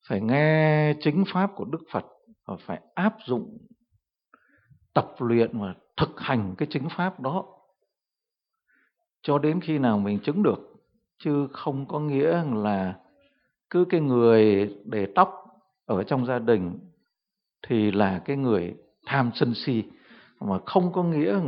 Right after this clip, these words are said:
là cứ cái người nào cạo đầu đắp y ngái là người hết tham sân si.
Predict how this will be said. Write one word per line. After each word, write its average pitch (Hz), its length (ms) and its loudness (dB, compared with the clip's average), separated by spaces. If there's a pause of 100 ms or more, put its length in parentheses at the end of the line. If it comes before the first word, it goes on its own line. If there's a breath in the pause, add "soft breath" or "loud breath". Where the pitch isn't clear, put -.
là 104 300 -2
cứ 196 80 -2
cái 190 160 -2
người 123 320 4
nào 104 220 0
cạo 113 260 -2
đầu 107 520 2
đắp 180 100 -2 (180)
y 139 280 4
ngái 113 420 -2
là 139 120 -6
người 104 240 -4
hết 175 140 -2 (100)
tham 127 220 -4
sân 131 160 -8
si. 120 240 -8